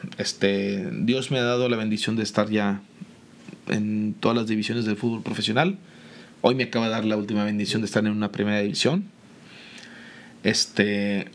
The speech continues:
eh, y yo, eh, mi aspiración sigue siendo día con día ser el, ser mejor persona, mejor entrenador, mejor formador,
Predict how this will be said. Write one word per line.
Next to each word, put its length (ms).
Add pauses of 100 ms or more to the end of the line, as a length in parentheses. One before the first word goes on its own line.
(180)
eh, 760 (760)
y 140
yo, 960
eh, 380
mi 120
aspiración 680
sigue 240
siendo 1160 (760)
día 280
con 160
día 200
ser 180
el, 300
ser 180
mejor 320
persona, 500
mejor 260
entrenador, 540
mejor 280
formador, 680